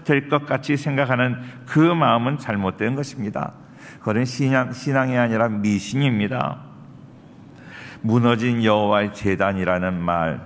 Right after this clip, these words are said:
그것은 이미 오래전부터 제단이 있었던 것입니다.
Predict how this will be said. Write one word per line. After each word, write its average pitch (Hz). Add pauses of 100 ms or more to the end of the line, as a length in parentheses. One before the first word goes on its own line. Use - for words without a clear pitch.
그것은 98
이미 110
오래전부터 107
제단이 92
있었던 120
것입니다. 107